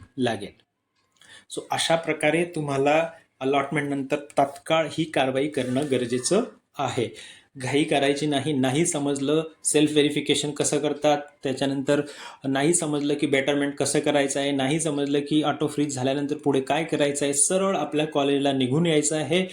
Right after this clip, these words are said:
गव्हर्नमेंट पॉलिटेक्निक ठाण्यामध्ये रूम नंबर पाचमध्ये तुम्हाला सर्व गोष्टी या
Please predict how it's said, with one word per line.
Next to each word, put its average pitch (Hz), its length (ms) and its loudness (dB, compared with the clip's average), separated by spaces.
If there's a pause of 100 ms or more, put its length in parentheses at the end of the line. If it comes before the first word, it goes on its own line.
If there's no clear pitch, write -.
(280)
गव्हर्नमेंट 143 360 -2
पॉलिटेक्निक 139 600 0
ठाण्यामध्ये 135 460 0
रूम 151 180 0
नंबर 147 220 -4
पाचमध्ये 135 760 0 (320)
तुम्हाला 143 300 0
सर्व 160 320 2
गोष्टी 151 600 0 (100)
या 147 200 2